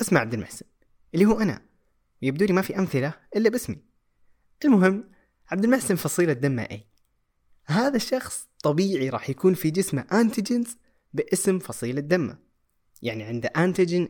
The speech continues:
A، والأمور طيبة، وبنفس الوقت راح يكون عنده أجسام مضادة أو antibodies للحرف المعاكس، يعني عنده antibodies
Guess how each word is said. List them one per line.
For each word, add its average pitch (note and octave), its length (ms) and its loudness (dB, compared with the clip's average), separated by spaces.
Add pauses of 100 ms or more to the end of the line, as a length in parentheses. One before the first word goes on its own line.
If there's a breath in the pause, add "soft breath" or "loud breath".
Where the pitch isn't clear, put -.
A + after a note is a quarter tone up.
A، C#3 140 0 (720)
والأمور A#3 360 4
طيبة، F3 500 0 (600)
وبنفس D4 320 2
الوقت D#4 440 -4 (240)
راح F#3 180 0
يكون G#3+ 260 2
عنده D#3 360 2
أجسام G#3 380 2
مضادة A#3 540 0 (300 soft breath)
أو C#3+ 160 2
antibodies G#3+ 680 2 (400)
للحرف C#3+ 460 0
المعاكس، A2+ 640 -4 (640)
يعني A2 180 -2
عنده A2+ 260 -6
antibodies D3+ 600 2